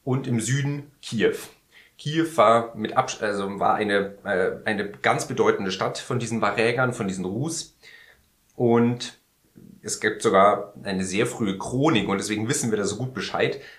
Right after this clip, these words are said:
eines Mönches namens Nestor aus dem zwölften Jahrhundert in Kiew hat er gewirkt, und er hat das alles niedergeschrieben, diese Wanderung. Und, ähm, deswegen wissen wir da auch recht gut Bescheid.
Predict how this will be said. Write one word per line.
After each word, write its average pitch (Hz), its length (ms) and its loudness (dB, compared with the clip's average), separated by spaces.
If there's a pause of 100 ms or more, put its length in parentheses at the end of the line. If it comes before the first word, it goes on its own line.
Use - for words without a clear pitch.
eines 92 280 0
Mönches 120 680 0
namens 90 380 -2
Nestor 123 580 0
aus - 160 0
dem 95 140 -4
zwölften 113 420 -2
Jahrhundert 139 500 0 (220)
in 117 200 -2
Kiew 196 400 -2 (260)
hat 139 160 -2
er 139 80 0
gewirkt, 135 360 0
und 104 80 -2
er 95 80 0
hat 107 100 -2
das 110 120 -4
alles 127 300 0
niedergeschrieben, 113 800 0
diese 87 300 -2 (320)
Wanderung. 123 680 0 (320)
Und, 107 520 -2
ähm, 98 320 0
deswegen 101 400 -2
wissen 117 220 -4
wir 101 60 0
da 92 80 2
auch - 140 0
recht 95 160 -4
gut 92 100 -14
Bescheid. - 500 -6